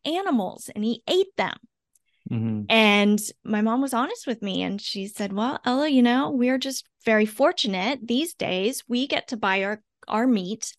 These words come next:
Speaker 1: at the grocery store. We don't have to do that ourselves anymore." And it was at that moment that I connected what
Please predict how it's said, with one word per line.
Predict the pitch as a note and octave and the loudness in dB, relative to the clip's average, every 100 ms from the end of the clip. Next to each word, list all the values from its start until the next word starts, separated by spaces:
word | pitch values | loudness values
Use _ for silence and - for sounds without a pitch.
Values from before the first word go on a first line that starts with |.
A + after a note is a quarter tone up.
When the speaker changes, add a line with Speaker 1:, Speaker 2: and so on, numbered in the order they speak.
| - | -8
Speaker 1:
at | A3 | -4
the | C4 | 0
grocery | D4+ E4+ - G3 | 2 0 0 -4
store. | - - - - _ _ _ - | -4 -8 -10 -16 _ _ _ -4
We | |
don't | G3 G#3 | -2 0
have | F#3+ | -2
to | G3 | -6
do | F#3 F#3 | -2 0
that | F3+ | 0
ourselves | F3 F3+ F#3+ F3 - | -2 -2 -2 -2 -2
anymore." | E3+ - - - A#3 _ _ _ - - - - - - - _ | -4 -4 -6 -8 -10 _ _ _ -20 -20 -20 -20 -18 -18 -18 _
And | - G3+ G3+ G3+ G3+ | 2 4 6 6 6
it | F#3+ | 6
was | G#3 F#3+ | 6 6
at | F#3+ G#3 | 4 4
that | G#3+ G3 | 4 8
moment | A3 A#3+ B3 A3+ G#3 F3+ F3+ G3 G#3+ - | 8 8 6 6 2 2 0 -2 -4 -4
that | G3 F#3+ | -2 -2
I | |
connected | F#3 G#3 G3+ G#3+ C4+ - F#3+ F3+ - _ _ - | -2 -2 2 2 2 -2 -2 -2 -8 _ _ -16
what | - G3 G3+ - | -10 -2 0 0